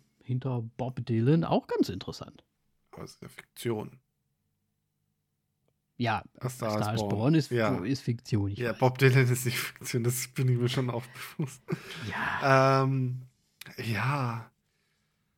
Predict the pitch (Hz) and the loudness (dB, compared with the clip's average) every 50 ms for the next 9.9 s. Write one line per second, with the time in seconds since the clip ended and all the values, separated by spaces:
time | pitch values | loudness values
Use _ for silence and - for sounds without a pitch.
0 | _ _ _ - - 123 120 120 110 123 135 127 127 - 139 135 139 135 127 127 | _ _ _ -8 -6 -6 -4 -4 -2 -2 -2 -2 -2 0 0 2 2 2 2 0
1 | 127 127 131 127 127 127 131 123 127 123 123 123 127 123 - 131 127 117 123 120 | -2 -2 -4 -6 -4 -4 -4 -2 -2 0 0 0 -2 -2 0 0 0 0 0 -2
2 | 127 - - _ _ - - - - 123 127 139 139 131 - - 123 120 117 120 | -4 -6 -12 _ _ -8 -8 -6 -6 -6 -4 -6 -6 -6 -6 -6 -6 -4 -4 -4
3 | 120 120 - - 117 - - - - 123 120 127 123 123 - 131 127 - - - | -6 -6 -8 -10 -14 -14 -16 -12 -8 -4 -2 -2 -2 -4 -6 -10 -12 -10 -10 -6
4 | 117 113 110 107 107 107 107 107 104 104 107 101 104 101 104 101 101 101 - 113 | -6 -4 -4 -4 -4 -4 -4 -4 -4 -6 -6 -8 -8 -8 -10 -10 -12 -12 -14 -14
5 | 107 107 - - _ _ _ _ _ _ _ _ _ _ - - - - - - | -16 -16 -18 -20 _ _ _ _ _ _ _ _ _ _ -20 -20 -18 -18 -8 -4
6 | 127 110 143 175 160 277 285 120 - - - 110 107 107 143 156 180 185 185 151 | 0 4 6 6 8 6 6 8 8 8 8 8 4 4 6 8 8 10 10 10
7 | 123 113 104 107 107 98 101 101 104 98 - _ _ _ _ _ _ _ _ _ | 8 8 6 2 0 -2 -2 -4 -6 -8 -10 _ _ _ _ _ _ _ _ _
8 | _ _ _ _ _ - - 113 113 110 120 131 123 123 139 123 - - - 139 | _ _ _ _ _ -10 -8 -8 -6 -6 -4 -4 -4 -4 -4 -6 -8 -4 0 0
9 | 127 127 127 123 - - 117 110 107 107 101 104 104 101 104 104 107 | 2 2 2 0 -2 -2 -2 -2 -2 -2 -4 -4 -6 -6 -6 -8 -10